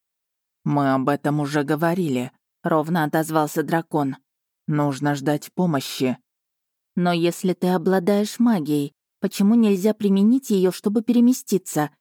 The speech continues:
Я постаралась сформулировать вопрос так, чтобы он не звучал глупо, но ничего не получилось. Дракон посмотрел на меня, как на дурочку. «Ах, простите,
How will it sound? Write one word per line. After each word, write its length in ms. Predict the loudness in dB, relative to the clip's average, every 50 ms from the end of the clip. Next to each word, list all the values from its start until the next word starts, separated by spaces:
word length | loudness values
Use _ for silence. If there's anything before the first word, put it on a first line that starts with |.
| _ _ _ _ _ _ _ _ _
Я 160 | -2 -2 -2
постаралась 580 | -2 _ -12 -6 _ 0 2 2 2 0 0 -4
сформулировать 800 | -8 -4 -4 -2 0 0 0 2 2 2 2 0 0 -2 -2
вопрос 420 | -2 -2 -2 _ -2 -2 -2 -4 -4
так, 180 | _ -4 -4 -4
чтобы 300 | -4 _ -2 0 2 2
он 160 | 2 4 4
не 80 | 2 2
звучал 480 | 0 -2 -4 -4 -2 0 0 0 0
глупо, 480 | 0 2 0 0 0 _ -4 -4 -4 -4 _ _ _ _ _ _ _ _ _
но 120 | 2 4 4
ничего 420 | 4 2 2 0 -2 -2 0 2 2
не 120 | 0 0
получилось. 800 | _ 0 0 0 0 -4 _ -4 -4 -4 -4 -4 -8 -10 -16 _ _ _ _ _ _ _ _ _ _ _ _ _ _
Дракон 480 | -2 0 0 -2 0 _ -2 -2 0
посмотрел 540 | -2 -4 -4 -2 -2 -2 0 0 0 2 2
на 80 | 2 2
меня, 280 | 0 0 0 -2 -2
как 200 | -2 -4 -2 0
на 140 | 2 2 2
дурочку. 640 | 2 0 0 0 0 -2 -2 -8 _ -6 -6 -6 -6 _ _ _ _ _ _ _ _ _ _ _ _ _ _ _ _ _ _ _
«Ах, 320 | 0 0 0 0 -2 -8 _
простите, 680 | -4 -4 -4 -4 -6 _ -2 -2 -2 0 -4 -6 -6